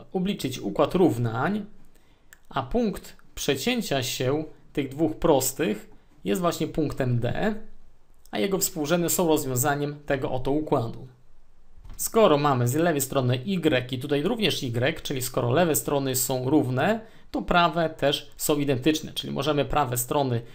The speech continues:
przyrównać do siebie i obliczyć takie oto równanie.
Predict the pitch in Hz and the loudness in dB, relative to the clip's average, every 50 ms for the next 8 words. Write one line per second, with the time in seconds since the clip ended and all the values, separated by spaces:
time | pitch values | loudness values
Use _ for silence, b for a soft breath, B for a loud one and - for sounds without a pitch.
0 | B B - - 151 151 151 143 135 123 120 120 120 120 - - 202 190 175 175 | B B -4 2 2 4 4 4 2 0 0 -2 -4 -4 -2 -2 -2 0 0 -2
1 | 180 - - - 247 226 220 180 151 160 160 - - 170 156 156 - B B B | -4 -6 -10 -8 -4 -2 -2 0 0 0 -2 0 -2 -2 -2 -2 -6 B B B
2 | B B B B - 143 135 - 156 135 131 123 - - 127 127 127 127 - - | B B B B -4 -4 -2 0 -2 -2 -2 -2 0 -2 -2 -2 -2 -8 -8 -6
3 | 131 131 127 131 135 120 120 123 127 - | -4 -4 -2 -2 -4 -4 -4 -6 -8 -12